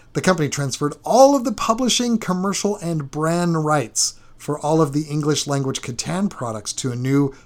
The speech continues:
subsidiary of the Asmodee Group, Catan Studio. Fenton then left the company to become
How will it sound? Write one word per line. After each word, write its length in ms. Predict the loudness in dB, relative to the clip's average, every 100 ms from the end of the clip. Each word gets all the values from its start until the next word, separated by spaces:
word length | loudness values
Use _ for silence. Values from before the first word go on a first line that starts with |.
| -4
subsidiary 1080 | -2 0 2 4 4 2 -2 -10 -14 -18 -8
of 140 | -6 0
the 80 |
Asmodee 560 | 0 0 0 -4 -4 -4
Group, 260 | -4 -6 -8 -20 -20 -6
Catan 640 | -4 -2 -4 -4 -4 -6 -10 -14
Studio. 720 | -6 -4 -2 -2 -2 -6 -10 -16 -20 _ -20 -20 -20 -12
Fenton 460 | -2 0 2 0 4
then 200 | 6 8
left 360 | 6 4 0
the 80 | -6
company 420 | -2 -2 0 -2
to 160 | -4 -4
become 480 | -4 -2 -2 -2